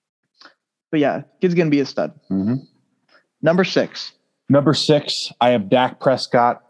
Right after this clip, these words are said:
Speaker 2: falling down a couple of spots from where I had him earlier in the year. Um, he, another guy who's, who's just, he has it, all the physical traits, uh,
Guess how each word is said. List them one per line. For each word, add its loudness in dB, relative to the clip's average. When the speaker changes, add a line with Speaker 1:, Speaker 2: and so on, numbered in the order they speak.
Speaker 2:
falling 2
down 0
a -4
couple -2
of -2
spots -2
from -2
where 0
I -2
had -2
him -2
earlier -2
in -4
the -4
year. -2
Um, -4
he, 2
another 2
guy 2
who's, -2
who's -2
just, -2
he -4
has -2
it, 0
all 2
the -2
physical -2
traits, -4
uh, -2